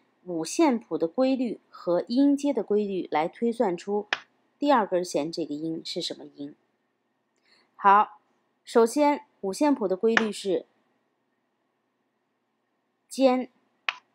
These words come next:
线、尖、线。如果这个是咪的话，那么往下走就是 re，re 往下走就是哆，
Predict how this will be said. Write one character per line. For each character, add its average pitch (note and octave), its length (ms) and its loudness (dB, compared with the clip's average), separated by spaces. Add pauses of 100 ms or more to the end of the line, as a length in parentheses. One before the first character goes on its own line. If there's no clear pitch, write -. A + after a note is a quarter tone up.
(140)
线、 - 680 -4 (880)
尖、 A#3+ 560 -2 (580)
线。 - 600 -4 (1080)
如 C#4+ 140 2
果 D4+ 140 8
这 E4+ 120 -2
个 D#4+ 80 0
是 C#4 120 -2
咪 D#4 420 4
的 A#3 100 -2
话， F3+ 440 -2 (160)
那 - 120 -8
么 G3+ 120 0
往 D#3 200 -2
下 F#3 240 -2
走 D3+ 120 -4
就 E3 160 -4
是 E3 200 -8
re，re - 1300 0
往 F#3+ 160 2
下 G3+ 160 0
走 D3 160 -2
就 E3+ 60 -8
是 E3+ 200 -2
哆， A3 340 4